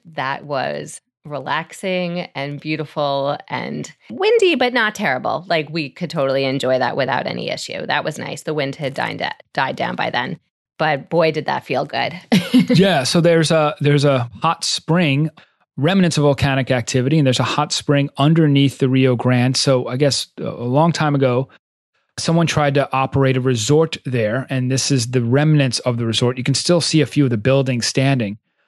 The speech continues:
Speaker 2: But when you hike down to the Rio Grande, there's actually a little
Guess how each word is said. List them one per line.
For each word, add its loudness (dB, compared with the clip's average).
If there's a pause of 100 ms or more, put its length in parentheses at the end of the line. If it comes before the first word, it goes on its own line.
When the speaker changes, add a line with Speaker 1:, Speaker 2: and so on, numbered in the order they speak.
(180)
Speaker 2:
But 2
when 2
you 4
hike 0
down 0
to 0
the 0
Rio 4
Grande, 0
there's 0
actually 0
a 4
little 4